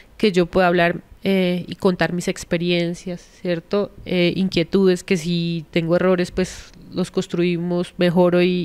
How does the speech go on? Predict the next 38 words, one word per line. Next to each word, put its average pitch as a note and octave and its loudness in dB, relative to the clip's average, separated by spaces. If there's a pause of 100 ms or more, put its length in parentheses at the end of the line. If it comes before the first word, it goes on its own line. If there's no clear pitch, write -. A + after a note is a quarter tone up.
(180)
y, F3+ -6 (260)
y F3 0
evolucionamos F3 2
como F#3+ 2
familia. F#3 2 (540)
Pero A#3+ 4
si A#3+ 2
definitivamente A#3 2
la B3+ 4
familia F#3+ 2
no G3+ 2
es G3+ 2
funcional, F#3 0
protectiva, F#3+ 0 (440)
vamos F#3+ 2
a G#3+ 4
otro G3+ 0
entorno G3+ 0
seguro. A3+ 0 (140)
¿Cuál F#3+ 0
sería F#3 2
ese F#3 -4
segundo F3 2
entorno F3 0
seguro? F3+ 2
Si - -2
hablamos D#3+ 2
de A3 0
niños, G#3+ 0
niñas A#3 0
y - 4
adolescentes, G3+ 0
pues - -4 (180)
encontramos F#3 0
que - -2
los G3+ -2
colegios F3+ 0
son F#3+ -4